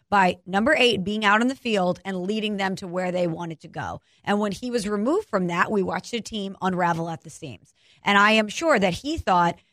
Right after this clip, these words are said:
"Maybe if I'm telling them personally and I'm saying it publicly that I'll be back, it might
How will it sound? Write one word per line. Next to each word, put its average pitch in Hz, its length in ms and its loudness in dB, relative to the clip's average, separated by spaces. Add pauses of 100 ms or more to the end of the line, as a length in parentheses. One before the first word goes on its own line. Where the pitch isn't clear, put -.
"Maybe 277 360 2
if - 120 0
I'm 240 280 2
telling 233 360 -6
them 196 180 0
personally 202 640 -10
and 208 240 -4
I'm 208 200 0
saying 196 380 -8
it 175 180 -12
publicly 233 640 0 (220)
that 208 160 2
I'll 208 160 6
be 196 160 0
back, 190 460 4
it 202 120 -4
might 208 240 0